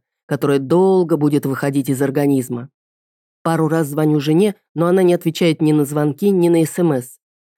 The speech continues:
Размышляю о нас с ней и пытаюсь уловить моменты и отыскать что-то, что подскажет, где и в какой час все пошло не так. Почему она стала такой нервной? Почему перестала быть терпеливой?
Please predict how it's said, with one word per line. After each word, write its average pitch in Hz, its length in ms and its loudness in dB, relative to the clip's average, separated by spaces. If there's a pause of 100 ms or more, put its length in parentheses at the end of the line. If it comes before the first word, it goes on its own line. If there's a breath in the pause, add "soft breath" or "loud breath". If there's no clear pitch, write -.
(240)
Размышляю 175 680 0
о - 20 2
нас 196 220 0
с - 120 -16
ней 220 320 0 (120)
и 175 80 -4
пытаюсь 202 400 0
уловить 190 320 0
моменты 196 640 0
и 185 100 -4
отыскать 190 440 -2
что-то, 202 300 -2
что 180 180 -4
подскажет, 190 580 -4
где 160 320 0
и 196 40 2
в - 60 -8
какой 180 280 0
час 226 260 -4
все - 220 -6
пошло 190 320 -2
не 190 160 2
так. 135 340 -8 (540)
Почему 226 400 0
она 226 160 2
стала 226 340 -2
такой 240 380 0
нервной? 156 600 2 (240 loud breath)
Почему 226 380 0
перестала 240 540 0
быть 208 260 -2
терпеливой? 226 720 0